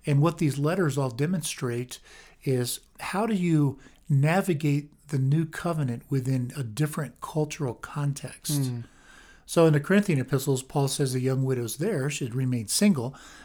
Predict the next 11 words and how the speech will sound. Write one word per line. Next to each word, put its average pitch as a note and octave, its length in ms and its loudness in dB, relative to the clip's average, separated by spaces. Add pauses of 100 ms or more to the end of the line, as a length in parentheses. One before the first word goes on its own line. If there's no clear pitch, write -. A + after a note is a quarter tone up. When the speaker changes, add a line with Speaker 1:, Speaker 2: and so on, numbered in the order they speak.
(120)
Speaker 1:
but D3+ 100 2
in C3+ 80 2
First - 300 -2
Timothy F3 360 2
written B2+ 200 -2
to B2+ 100 -2
Ephesus, C3 460 -4
they C3+ 140 -4
need B2+ 180 -2
to C3+ 100 -6
remarry. A#2+ 480 -4